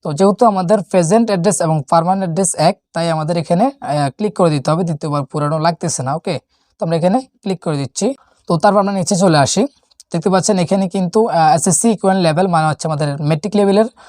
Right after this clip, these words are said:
আহ, শিক্ষাগত যোগ্যতা কিন্তু এখানে অ্যাড করতে হবে। তো আমরা এখানে অ্যাড করে নিচ্ছি। তো তারপর হচ্ছে এখানে রেজাল্ট টাইপ দিয়ে দিবেন, তারপর হচ্ছে কত সালে পাস করছেন সেটা দিয়ে দিবেন, কেমন?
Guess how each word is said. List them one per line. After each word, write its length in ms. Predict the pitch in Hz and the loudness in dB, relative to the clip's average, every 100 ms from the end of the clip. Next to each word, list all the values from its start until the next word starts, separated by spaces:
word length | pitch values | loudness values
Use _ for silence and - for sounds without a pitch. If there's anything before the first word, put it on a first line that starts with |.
| - - - | -20 -8 0
আহ, 180 | 151 147 | 2 2
শিক্ষাগত 460 | 190 175 190 175 180 | -2 -2 -2 -2 -2
যোগ্যতা 320 | 160 156 156 | -2 -2 -2
কিন্তু 240 | 151 147 147 | -2 -4 -4
এখানে 180 | 175 - | -4 -2
অ্যাড 160 | 165 - | -4 0
করতে 260 | 165 - | -2 -2
হবে। 260 | 135 135 254 - _ _ _ | -2 0 -2 -4 _ _ _
তো 80 | - | -4
আমরা 180 | 156 151 | -4 -2
এখানে 180 | 147 160 | -2 -2
অ্যাড 140 | 143 | -4
করে 180 | - 151 | -2 -2
নিচ্ছি। 320 | 147 - 202 - _ _ _ _ _ _ _ _ _ _ _ _ _ _ _ _ _ _ _ _ _ _ _ _ _ _ _ | -2 -2 -4 -4 _ _ _ _ _ _ _ _ _ _ _ _ _ _ _ _ _ _ _ _ _ _ _ _ _ _ _
তো 200 | 151 143 190 | -6 -4 -2
তারপর 240 | 180 185 | 0 0
হচ্ছে 200 | 175 214 | 0 0
এখানে 240 | 185 214 | 0 2
রেজাল্ট 280 | 175 165 165 | 2 0 0
টাইপ 160 | 165 160 | 0 0
দিয়ে 160 | 170 | 0
দিবেন, 320 | 151 147 180 247 - _ _ | 0 0 0 -2 -6 _ _
তারপর 180 | 196 156 | -2 0
হচ্ছে 200 | 156 - 190 | 0 -4 -4
কত 140 | 165 | -4
সালে 220 | 156 170 | -2 -2
পাস 240 | 170 170 - | -2 -6 -6
করছেন 220 | 151 185 | -6 -4
সেটা 220 | 180 151 | -4 -2
দিয়ে 180 | 139 127 | -2 -4
দিবেন, 220 | 131 131 | -6 -6
কেমন? 260 | 139 185 | -2 0